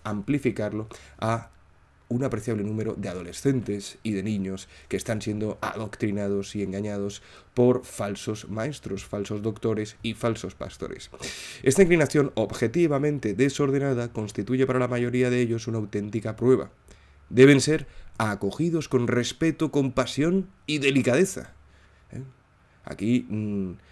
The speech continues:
se encuentran verdades, pero en ningún caso odio, por supuesto.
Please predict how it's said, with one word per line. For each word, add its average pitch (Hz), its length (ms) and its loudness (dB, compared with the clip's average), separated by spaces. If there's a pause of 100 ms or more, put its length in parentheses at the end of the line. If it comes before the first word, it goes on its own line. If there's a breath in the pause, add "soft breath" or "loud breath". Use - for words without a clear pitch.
(200 soft breath)
se - 120 -6
encuentran 107 540 0
verdades, 131 400 4
pero 101 160 -2
en 95 60 -2
ningún 98 220 -2
caso 101 360 -8
odio, 107 360 -4 (120)
por 95 140 -10
supuesto. 104 520 -6